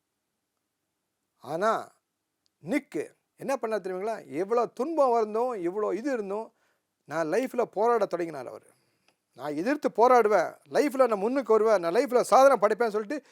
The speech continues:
சொன்னவர் நிக். அதனால தான் அவருடைய பேரு, அவருடைய வீடியோ வலைத்தளங்கள்ல பிஸியாக இருக்கும் எப்ப பார்த்தாலும். எவ்வளோ lakhs and crores and crores and people, millions of people பார்த்தாங்க. இவர் வந்துட்டு ஒரு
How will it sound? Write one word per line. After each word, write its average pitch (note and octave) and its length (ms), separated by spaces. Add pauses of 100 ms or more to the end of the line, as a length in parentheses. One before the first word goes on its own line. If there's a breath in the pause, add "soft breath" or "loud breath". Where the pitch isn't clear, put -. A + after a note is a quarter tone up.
(220 soft breath)
சொன்னவர் B3 500
நிக். F#3+ 260 (1500)
அதனால D#3+ 260
தான் A#3+ 200 (300 soft breath)
அவருடைய F3 460 (180)
பேரு, G#3 380
அவருடைய F3 400 (280)
வீடியோ G3+ 440 (340)
வலைத்தளங்கள்ல F#3 640 (260)
பிஸியாக C#4 560
இருக்கும் E3+ 220
எப்ப E3+ 100
பார்த்தாலும். D3+ 400 (720)
எவ்வளோ A#3 300 (100)
lakhs A#3 340
and G#3+ 160 (100)
crores D4+ 300
and A#3 180
crores C4+ 220
and G#3+ 140
people, A#3+ 240
millions B3+ 360
of F#3 80
people G#3+ 260
பார்த்தாங்க. D#3+ 300 (260)
இவர் F#3 280
வந்துட்டு E3+ 240 (760)
ஒரு F#3+ 220